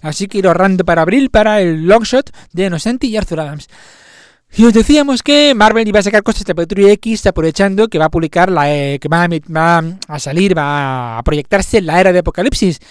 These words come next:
la película de la Patrulla X, que tiene, oye, buena pinta. Pues también va a reeditarse, va a recopilarse en la línea Marvel Héroes,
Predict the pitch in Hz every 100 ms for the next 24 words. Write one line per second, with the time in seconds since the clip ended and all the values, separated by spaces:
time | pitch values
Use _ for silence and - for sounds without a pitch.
0 | - - 143 147 151 175 165 156 151 147
1 | 147 175 202 285 294 - 156 - 143 143
2 | 139 139 - 165 262 - _ - - 120
3 | 143 120 180 214 269 277 320 - - -
4 | - 269 254 247 240 269 214 208 196 165
5 | 233 254 - 175 208 196 175 175 226 233
6 | 269 190 170 202 202 160 208 247 220 165
7 | 202 240 247 262